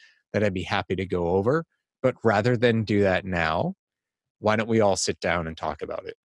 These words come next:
So just immediately, like, trying to diffuse the situation and take it out of an email back and forth argument, which is the response she was expecting from me,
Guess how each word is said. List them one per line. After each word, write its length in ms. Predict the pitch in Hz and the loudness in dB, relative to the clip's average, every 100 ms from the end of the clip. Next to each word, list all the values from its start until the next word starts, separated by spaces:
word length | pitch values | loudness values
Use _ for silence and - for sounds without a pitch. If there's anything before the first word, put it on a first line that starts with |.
| _ _ _ _ _ | _ _ _ _ _
So 160 | - 120 | 2 2
just 260 | 110 143 165 | 4 2 2
immediately, 420 | 120 120 120 113 | 2 2 4 4
like, 200 | 104 90 | 2 0
trying 500 | - 101 98 98 92 | -4 -2 0 -2 -4
to 260 | - 101 85 | -2 -2 -2
diffuse 440 | 98 - 101 95 | -4 -2 -2 0
the 60 | 101 | -2
situation 640 | - 95 95 90 90 92 | -2 -4 -2 -2 -2 -4
and 140 | 87 82 | -6 -4
take 240 | 117 113 | -2 -2
it 80 | 104 | 0
out 180 | 98 95 | 0 0
of 60 | |
an 180 | 90 85 | -4 -4
email 300 | 98 95 92 | -4 -2 0
back 260 | 90 92 98 | 0 -2 -4
and 120 | 92 | -8
forth 200 | 95 98 | -4 0
argument, 360 | 107 101 90 - | 0 0 -6 -2
which 240 | 127 - | 0 0
is 120 | 131 | 0
the 100 | - | -2
response 540 | 110 117 - 127 127 117 | -2 -2 -2 -2 -2 -2
she 140 | - | 0
was 160 | 104 90 | -2 -2
expecting 580 | 92 - 120 107 139 131 | -6 -2 -2 -2 -4 -4
from 220 | 160 165 | -4 -2
me, 220 | 190 220 | -2 -4